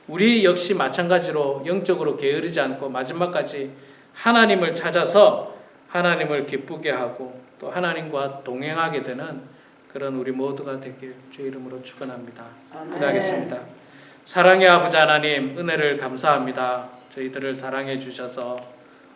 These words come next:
Speaker 1: 오늘 이렇게 주님 전에 나오게 하시니 고맙습니다.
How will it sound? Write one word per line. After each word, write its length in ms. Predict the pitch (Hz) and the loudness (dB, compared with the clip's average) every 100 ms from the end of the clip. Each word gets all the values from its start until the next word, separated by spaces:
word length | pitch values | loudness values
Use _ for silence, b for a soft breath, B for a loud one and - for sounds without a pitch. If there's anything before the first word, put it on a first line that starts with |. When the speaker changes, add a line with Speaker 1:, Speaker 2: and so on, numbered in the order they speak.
| 175 | -8
Speaker 1:
오늘 240 | 156 151 | -4 -2
이렇게 520 | 143 143 143 131 127 | 0 -2 -2 -6 -6
주님 320 | - 147 143 | -10 -10 -8
전에 440 | 131 135 127 127 127 | -6 -6 -6 -10 -12
나오게 380 | 127 131 127 139 | -12 -10 -8 -8
하시니 480 | 127 127 131 123 123 | -8 -10 -14 -16 -18
고맙습니다. 840 | - 131 127 - 127 123 127 123 | -18 -16 -16 -18 -18 -18 -16 -16